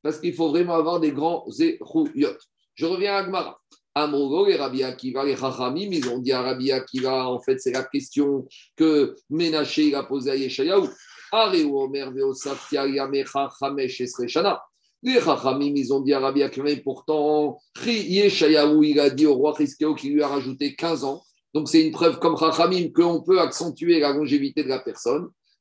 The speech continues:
Amar Lahem, il leur a dit, Rabbi Akiva ou Chachamim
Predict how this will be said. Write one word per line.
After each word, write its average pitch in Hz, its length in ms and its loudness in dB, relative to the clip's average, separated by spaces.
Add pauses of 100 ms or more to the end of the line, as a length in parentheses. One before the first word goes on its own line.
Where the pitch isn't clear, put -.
(120)
Amar 139 420 0
Lahem, 143 640 0 (280)
il 175 180 -2
leur 165 220 2
a 156 100 2
dit, 175 680 -4
Rabbi 151 320 2
Akiva 151 440 0
ou 139 80 -4
Chachamim 139 520 -6